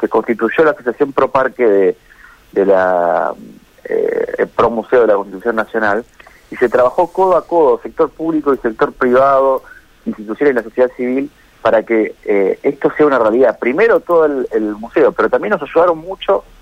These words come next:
con la Comisión Nacional de Monumentos, con nuestros pares, con otros diputados, para poner el tema en agenda. Y ahí, bueno, estuvieron Gustavo Bubito y Carlos Caballero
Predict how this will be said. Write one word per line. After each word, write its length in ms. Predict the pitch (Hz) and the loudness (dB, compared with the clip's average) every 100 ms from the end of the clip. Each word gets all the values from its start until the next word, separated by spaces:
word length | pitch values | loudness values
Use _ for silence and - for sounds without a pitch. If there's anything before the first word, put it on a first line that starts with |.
| - - - | -20 -20 -4
con 240 | 110 110 104 | -2 0 0
la 140 | 98 | 0
Comisión 340 | 98 98 98 131 | 0 -6 -4 -4
Nacional 340 | 117 120 113 | -2 -2 -2
de 60 | 107 | -2
Monumentos, 760 | 101 110 151 147 131 107 120 | -4 0 2 2 0 0 -2
con 160 | 113 101 | 0 -2
nuestros 280 | 92 95 | -2 -6
pares, 500 | - 147 143 131 123 | -2 0 2 2 0
con 180 | - 104 | -2 -6
otros 280 | 110 107 101 - _ - _ - - | -4 -2 -4 -8 _ -20 _ -20 -12
diputados, 500 | 107 196 139 160 156 | -10 -4 0 0 0
para 220 | 123 101 | -2 0
poner 240 | - 143 160 | 0 0 0
el 140 | 131 | 0
tema 220 | - 143 | -4 -2
en 80 | 127 | -2
agenda. 500 | 110 - 139 104 95 | -2 0 -2 0 0
Y 120 | 101 | 2
ahí, 280 | 113 170 165 | 2 0 0
bueno, 200 | 147 135 | 2 2
estuvieron 720 | - 120 131 151 143 131 120 | 0 -4 0 2 4 2 0
Gustavo 340 | 113 104 117 110 | -4 -4 -2 0
Bubito 420 | 113 131 123 117 | -2 -4 -2 -2
y 120 | 113 | 0
Carlos 240 | 120 117 - | -2 -4 0
Caballero 380 | 104 104 113 | -2 -2 -4